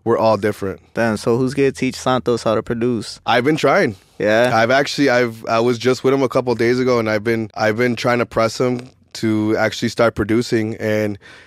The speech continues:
Speaker 1: he is taking, you know, he's, he's taking his steps as far as, like, you know, he wants to get this D J shit to a ten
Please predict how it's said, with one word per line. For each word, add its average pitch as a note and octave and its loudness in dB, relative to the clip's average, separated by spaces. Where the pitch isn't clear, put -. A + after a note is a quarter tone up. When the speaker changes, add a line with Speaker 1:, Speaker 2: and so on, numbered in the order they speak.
Speaker 1:
he C3 2
is C#3 -2
taking, C#3 0
you C#3 -2
know, C3 2
he's, C3+ -2
he's C3+ -4
taking C3+ 0
his A#2 -2
steps - -4
as A2 -4
far G#2+ 2
as, G#2 -2
like, G#2 0
you A2 -2
know, G#2 0
he A2+ 0
wants C3 0
to A#2+ -2
get A2+ -2
this G2+ -6
D A2 -4
J G#2 -4
shit - -2
to G#2 0
a G2+ 0
ten G#2 -2